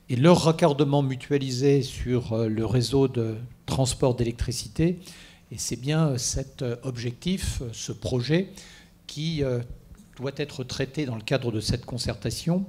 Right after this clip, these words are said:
euh, qui a été, euh, initiée, euh, l'année dernière. Le projet, euh, donc, euh, a fait l'objet, comme, euh, monsieur Milot nous l'a indiqué, euh, il y a quelques instants, d'un très large débat public, euh,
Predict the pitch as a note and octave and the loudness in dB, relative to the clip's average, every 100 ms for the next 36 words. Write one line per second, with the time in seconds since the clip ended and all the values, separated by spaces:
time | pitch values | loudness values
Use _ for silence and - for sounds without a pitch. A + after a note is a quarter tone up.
0 | - - - - C3 A#2+ A#2+ - B2 A#2+ | -8 -20 -20 -18 -6 -6 -6 -6 -4 -4
1 | - D3+ D#3 C#3 B2 A#2+ B2 C3+ B2+ A#2+ | 2 4 6 6 6 4 0 -2 0 0
2 | - D#3+ E3 C#3+ A#2+ A#2 A#2+ C3+ C#3+ B2 | -2 0 2 4 4 2 2 4 4 2
3 | A#2 G#2+ G#2 - - - - - - - | 2 -2 -4 -14 -18 -16 -16 -20 -20 0
4 | B2+ D3+ E3 - F3 C#3 E3 E3+ D3 B2+ | 8 8 10 8 8 8 8 8 6 4
5 | B2+ B2 A#2 A#2+ A#2 - C#3 C3+ - A#2+ | 0 2 4 4 2 0 0 0 0 0
6 | B2+ B2 - C3+ C3+ B2 D3+ C#3+ B2+ B2+ | 2 -2 0 2 2 2 -2 -2 -6 -4
7 | B2 A#2+ B2 C#3 B2+ C3+ B2+ B2 B2 B2+ | -2 -2 -2 -4 -2 0 0 0 2 0
8 | A#2+ - - C3+ C3 A2+ A2+ C#3 A#2 B2 | -2 -8 -4 2 2 2 -2 -6 -2 -2
9 | B2 A#2+ C#3 B2+ B2 - C#3 C3+ - - | 0 -4 -2 -4 -4 -2 -2 -2 -6 -18
10 | - - - A#2 A2+ - D3+ F3+ C#3 C3 | -20 -20 -16 -12 -10 -6 0 2 2 -2
11 | C3 C#3 C3+ C#3 C#3 C#3 D#3 D#3 B2+ A#2+ | -2 0 -2 -4 -8 -4 -4 -4 -10 -8